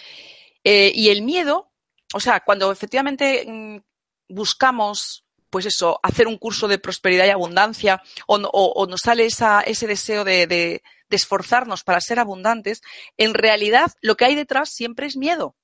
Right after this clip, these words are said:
Y, y, y de, sobre todo, no aceptación.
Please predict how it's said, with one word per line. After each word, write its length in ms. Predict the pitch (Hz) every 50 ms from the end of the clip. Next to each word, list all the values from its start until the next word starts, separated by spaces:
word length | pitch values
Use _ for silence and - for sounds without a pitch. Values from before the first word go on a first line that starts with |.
| _ _ _ _ _ _ _ _ _ _ _ _ _ _ - - - - - _ - -
Y, 400 | - 214 214 208 202 196 196 190 -
y, 300 | - 208 202 196 196 - - 196
y 40 | 190
de, 80 | 185
sobre 240 | - - 208 175 175
todo, 240 | - 233 277 - -
no 320 | - 202 220 240 277 339 349
aceptación. 840 | - 214 - - 190 - _ - 170 - - - 180 165 165 156